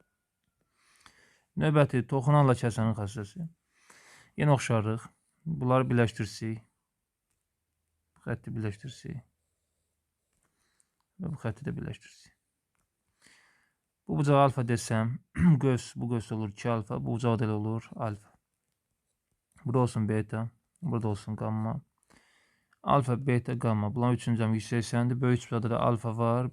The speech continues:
beta var. Onda, onda bu bucaq bütöv qammadır. Oxşara görə yaza bilərik ki, qammanın qarşısında olan T-nin, qammanın qarşısında olan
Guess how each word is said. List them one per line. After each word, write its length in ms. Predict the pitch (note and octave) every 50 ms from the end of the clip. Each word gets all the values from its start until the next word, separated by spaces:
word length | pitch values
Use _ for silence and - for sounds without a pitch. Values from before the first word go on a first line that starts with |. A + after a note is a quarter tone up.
| _ -
beta 340 | B2 B2 A#2+ A#2+ - A2+ G#2+
var. 360 | A2+ A2+ A2+ A2+ A#2+ B2+ C3
Onda, 760 | C3+ C#3+ - A#2 A2+ A2+ A#2 A#2 A#2 A#2+ B2 C3 C3+ C#3 C#3 _ _ _ _ _ _ _ _ _ _ _ _ _ _ -
onda 320 | C#3 A2+ A2+ G#2+ A2 G2+ - -
bu 160 | C3 B2 B2
bucaq 300 | B2 A2+ B2+ C#3 C#3 B2+ _ -
bütöv 460 | B2+ - - - C3 C3+ D3 D3+ D3+ - - - - _ _ _ -
qammadır. 500 | C3 B2 A#2 A2 G2+ G2+ G2+ - - _ _ _ _ _ _ _ _ _ _ _ _ _ _ _ _ _ _ _ _ _ _ _ _ _ _ _ _ _ - -
Oxşara 400 | - C3+ A#2+ - - C#3+ D3+ E3
görə 220 | D3 D3+ D3+ C#3+
yaza 160 | C3 C3 C3 B2
bilərik 300 | B2+ B2+ B2 A2+ G#2 -
ki, 140 | - - A#2 A#2+ - _ _ _ _ _ _ _ - - - - - _ _ _ _ _ _ _ _ _ _ _ _ _ _ _ _ _ _ _ _ _ _ _ _ -
qammanın 420 | - D3 D3+ D3 C#3 C3+ C3 B2+
qarşısında 420 | A#2+ B2 A#2 A2 - - A#2 A#2
olan 320 | A#2 A2+ A2+ A2 G#2+ G#2 G2 - _ _ _ _ _ _ _ _ _ _ _ _ _ _ _ _ _ _ _ _ _ _ _ _ _ _ _ _ _
T-nin, 440 | - A#2+ A2+ A2 G#2+ G#2+ G#2+ A#2 B2+ - _ _ _ _ _ _ _ _ _ _ _
qammanın 400 | - C#3 C#3 C#3 C#3 C3 C3 B2+
qarşısında 420 | A#2 B2 A#2+ A2+ - - A#2 A2 A#2+
olan 320 | A#2 A2+ A2 G#2+ G#2 G2+